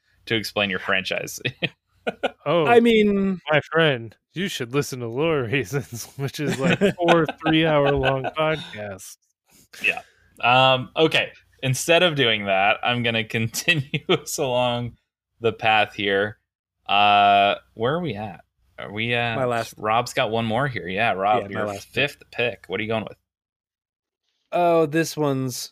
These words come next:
Speaker 3: quick and easy. Mister President from Sonic the Hedgehog.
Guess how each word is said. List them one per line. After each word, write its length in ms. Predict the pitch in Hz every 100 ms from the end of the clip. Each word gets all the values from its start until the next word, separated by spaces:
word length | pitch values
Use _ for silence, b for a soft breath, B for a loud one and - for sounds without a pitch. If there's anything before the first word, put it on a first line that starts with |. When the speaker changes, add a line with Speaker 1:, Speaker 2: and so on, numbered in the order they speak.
| _
Speaker 3:
quick 200 | - 170
and 120 | 151
easy. 400 | 135 131 123 127
Mister 400 | 147 180 - 147
President 520 | - 160 135 131 131 127
from 240 | 139 123
Sonic 440 | - 139 120 113
the 100 | 117
Hedgehog. 640 | 101 113 101 113 104 107